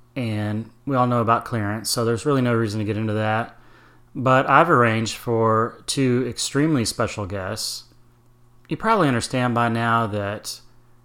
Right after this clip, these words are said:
this podcast, this band, is about family for me in a lot of ways. I talk about my dad and how he passed Skynyrd on to me,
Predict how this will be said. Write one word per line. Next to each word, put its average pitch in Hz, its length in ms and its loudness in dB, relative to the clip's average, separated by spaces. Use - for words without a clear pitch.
this 151 160 -2
podcast, 120 840 2
this 131 140 -4
band, 117 640 -2
is 113 180 -4
about 104 500 0
family 123 520 -2
for 135 160 -4
me 131 180 0
in 135 80 0
a 131 80 0
lot 131 140 4
of 127 80 2
ways. 131 340 2
I 123 60 -2
talk 107 220 0
about 92 200 -8
my 92 140 -10
dad 117 560 0
and 107 520 -4
how 104 300 -2
he 110 100 -2
passed 113 440 -2
Skynyrd 113 220 -2
on 107 160 0
to 101 60 -2
me, 117 560 -2